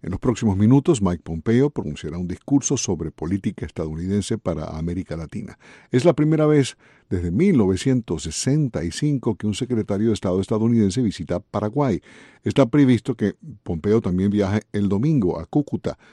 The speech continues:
la ciudad fronteriza colombiana, donde han llegado muchos de los millones de migrantes venezolanos que escapan del hambre y la crisis en Venezuela. El viaje de Pompeo llega en momentos en que Estados Unidos también considera más sanciones contra Nicolás Maduro y busca que Rusia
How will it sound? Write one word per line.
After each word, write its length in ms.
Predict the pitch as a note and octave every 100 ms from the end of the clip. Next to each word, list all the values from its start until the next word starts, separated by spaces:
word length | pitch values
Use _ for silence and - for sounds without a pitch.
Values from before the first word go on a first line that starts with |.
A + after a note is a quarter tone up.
| _ _
la 100 | C#2+
ciudad 220 | - E2+
fronteriza 460 | F#2 G2+ F#2 F#2 G#2+
colombiana, 480 | - A#2 A#2+ G2 A2+
donde 240 | F#2+ E2+
han 80 | E2+
llegado 300 | F#2 F#2+ F#2+
muchos 320 | G2 G#2 G#2
de 60 | F2+
los 100 | D#2
millones 300 | E2 F#2+ F2
de 60 |
migrantes 380 | E2+ F2 F#2+ F2
venezolanos 560 | D#2+ D2+ F#2 A2+ A#2 -
que 100 | F2+
escapan 440 | - F2 - E2
del 160 | D#2+ -
hambre 400 | G#2 A#2 A2 G#2+ - - - _ -
y 60 |
la 120 | G2+ F#2+
crisis 640 | B2+ C3 - E2 - -
en 280 | - E2 D#2
Venezuela. 460 | D2 C#2 - G#1+ -
El 280 | D#2+ D#2+ D#2
viaje 320 | D#2+ F#2 F#2
de 120 | D#2+
Pompeo 360 | - E2+ C#3 D#3+
llega 240 | F#2+ D#2+
en 60 | E2
momentos 480 | F#2 A#2+ A#2 A#2 - - - _
en 100 | -
que 80 | G#2+
Estados 400 | F2+ F#2+ G#2+ G#2+
Unidos 260 | G#2+ G2+ A2+
también 240 | F#2 E2+
considera 440 | F#2 A2+ F2+ F#2 F#2+
más 160 | F#2+
sanciones 340 | G#2+ - G2 G2+
contra 260 | G#2+ F2
Nicolás 320 | D#2+ D2+ F2+
Maduro 360 | G2 B2+ E3 D3+ - - _
y 60 | F2+
busca 280 | G2 -
que 180 | F#2+ G2 -
Rusia 600 | G#2+ D#3 - - -